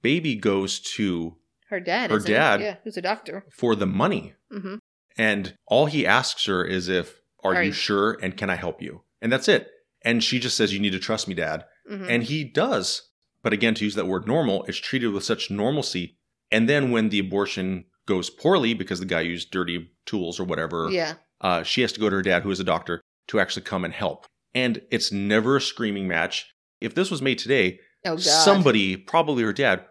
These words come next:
Speaker 1: would be made to be the bad guy.
Speaker 2: You have to have a bad guy in this. You can't
Speaker 1: Yeah,
Speaker 2: just have
Speaker 1: would be made to freak out or something.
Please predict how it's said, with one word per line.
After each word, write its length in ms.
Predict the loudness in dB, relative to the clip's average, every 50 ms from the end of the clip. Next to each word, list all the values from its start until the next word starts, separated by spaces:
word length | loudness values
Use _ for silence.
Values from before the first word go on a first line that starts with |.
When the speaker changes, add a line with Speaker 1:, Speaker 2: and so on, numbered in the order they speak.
| _ _ -2
Speaker 1:
would 200 | 2 2 2 2
be 80 | 2 2
made 260 | 2 4 2 2 0
to 60 | -2
be 120 | -4 -4 -6
the 100 | -4 -2
bad 280 | 0 0 0 0 0
guy. 200 | -2 -6 -6 -6 -8
Speaker 2:
You 140 | -6 -2 2
have 160 | 4 4 4 2
to 60 | 0
have 160 | 0 2 2
a 60 | 2
bad 260 | 2 4 2 2 2 -2
guy 100 | -6 -6
in 80 | -6
this. 140 | -6 -6 -6
You 80 | -6 0
can't 220 | 2 2 4 6
Speaker 1:
Yeah, 80 | 6 4
Speaker 2:
just 120 | 6 6
have 160 | 6 6 6 6
Speaker 1:
would 60 | 4
be 60 | 4
made 200 | 4 2 2 0
to 60 | -2 -8
freak 360 | -8 -6 -2 0 0 0 2
out 260 | 2 2 4 2 2 0
or 140 | -4 -6 -6
something. 560 | -4 -2 -2 -2 -4 -4 -6 -8 -8 -8 -12